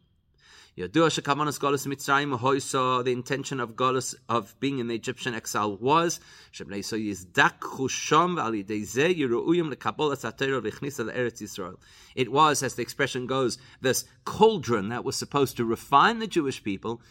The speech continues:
so they would then emerge at a level where they deserve to not only leave,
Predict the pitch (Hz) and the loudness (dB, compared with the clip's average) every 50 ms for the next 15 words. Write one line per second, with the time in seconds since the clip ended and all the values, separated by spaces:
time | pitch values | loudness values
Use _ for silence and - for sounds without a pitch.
0 | _ _ _ - - - - - 160 185 196 185 147 110 90 - 117 139 139 139 | _ _ _ -8 -6 -2 2 4 6 8 8 6 6 2 0 -2 2 2 2 2
1 | 117 113 110 98 87 85 90 123 143 143 131 120 113 110 113 123 139 143 120 107 | 2 0 0 0 -4 -4 0 0 2 2 2 2 0 0 0 0 2 2 2 0
2 | 101 - - - 113 113 110 110 107 107 123 151 165 143 123 123 135 131 - - | -2 -6 -6 -4 -2 -2 -2 -2 -2 -2 0 0 0 0 0 -2 -2 -6 -10 -18
3 | _ - 104 117 110 98 113 123 120 - 156 156 135 - 196 233 240 170 113 95 | _ -4 -2 -2 0 2 0 0 2 2 0 0 2 4 6 6 6 6 4 0
4 | - - - - 170 147 110 82 - _ _ _ _ - 90 107 110 104 101 98 | -4 -8 -2 0 2 2 2 -2 -6 _ _ _ _ -8 -6 -4 -4 -2 -4 -4
5 | 90 87 80 - - 85 85 87 120 175 202 151 139 139 - | -6 -8 -10 -10 -10 -8 -2 0 0 0 0 -2 -4 -6 -10